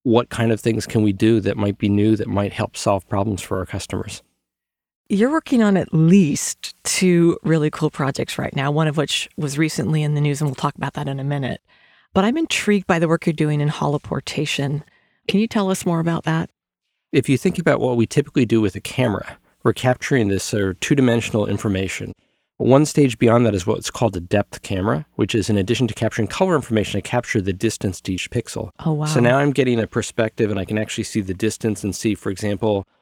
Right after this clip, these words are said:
Speaker 1: the shape of someone's face. Holoportation takes that a step further where we'll have a room that we outfit with, say, several cameras. And from that now I can reconstruct the full three D content of the room. So you can kind of think of this as I'm building a holodeck.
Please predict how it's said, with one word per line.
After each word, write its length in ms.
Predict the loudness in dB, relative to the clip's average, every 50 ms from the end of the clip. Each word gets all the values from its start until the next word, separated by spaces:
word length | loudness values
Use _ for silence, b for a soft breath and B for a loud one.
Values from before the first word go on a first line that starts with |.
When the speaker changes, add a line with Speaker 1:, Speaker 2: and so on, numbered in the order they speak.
| _ _ -4
Speaker 1:
the 80 | -2
shape 300 | 0 0 0 0 0 0
of 140 | -2 -6 -6
someone's 360 | -4 -4 -2 -2 -2 -4 -4
face. 460 | -2 -2 0 0 -2 -4 -10 -12 -14 -16 _ _ _ _ _ _ _ _ -10
Holoportation 680 | -2 4 4 4 4 4 2 0 2 2 2 2 2 0
takes 280 | 0 0 0 0 0 -2
that 100 | -2 -2
a 40 | -2
step 280 | -4 -2 -2 -4 -4
further 360 | -2 0 4 4 4 4 4 4
where 140 | 2 2
we'll 120 | 2 2 2
have 160 | 2 2 2
a 40 | 2
room 360 | 4 4 6 6 6 6 4
that 120 | 2 2
we 140 | 0 0 0
outfit 400 | 0 0 -2 -4 -4 -4 -2 0
with, 160 | 0 -2 -2
say, 420 | -4 -6 -4 -4 -2 -2 -2 -4 -6 _ _ _ _ -8
several 380 | -2 2 2 4 4 2 0
cameras. 500 | 0 -2 -6 -4 -4 -6 -8 -10 -12 -6 -4
And 160 | -2 -2 0
from 140 | 2 2 4
that 180 | 4 4 2
now 160 | 2 2 2
I 60 | 2 0
can 180 | 0 0 2
reconstruct 560 | 2 2 2 0 -2 -2 -2 -2 -2 -2 -4 -8
the 80 | -8
full 260 | -2 2 2 4 4 2
three 240 | 0 0 0 0
D 80 | 0 0
content 480 | -4 -4 -4 -4 -4 -2 -2 -2 -2 -4
of 100 | -4 -2
the 100 | -2 0
room. 320 | 0 0 0 -2 -2 -4
So 140 | -2 0 0
you 60 | 0
can 80 | 0 0
kind 160 | 2 2 2
of 80 | 2
think 160 | 0 0 0 0
of 80 | 2
this 200 | 2 2 0 0
as 120 | -2 -2 -2
I'm 160 | 0 0 2
building 260 | 2 2 2 0 -2
a 60 | -2
holodeck. 540 | 0 2 2 2 2 0 -4 -6 -8 -10